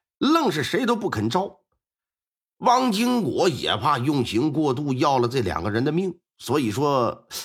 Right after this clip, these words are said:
他没有不间断的用刑，而是上一回重刑让他俩缓一缓，哎，然后再继续，如此往复，就不断的来折磨他俩。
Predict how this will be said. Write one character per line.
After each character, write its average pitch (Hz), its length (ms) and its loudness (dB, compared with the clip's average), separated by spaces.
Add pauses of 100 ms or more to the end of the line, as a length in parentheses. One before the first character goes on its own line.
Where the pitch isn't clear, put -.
(160)
他 117 120 -2
没 95 300 2
有 233 220 0
不 170 200 -2
间 214 320 0
断 185 180 0
的 82 80 -4
用 80 240 -4
刑， - 300 -14 (300)
而 180 180 2
是 208 120 0
上 214 460 2
一 196 120 2
回 160 220 2
重 233 380 2
刑 165 300 0
让 185 200 2
他 196 200 0
俩 190 160 2
缓 147 420 -4
一 254 60 -2
缓， - 200 -12 (500)
哎， 135 120 2 (140)
然 180 320 4
后 339 180 4
再 123 140 0
继 107 240 -6
续， - 280 -10 (420)
如 202 480 2
此 - 220 -4
往 110 480 0
复， 175 280 -2
就 123 140 -4
不 175 340 -4
断 285 240 0
的 175 80 2
来 190 140 0
折 277 320 -2
磨 131 180 -2
他 87 160 -6
俩。 - 200 -12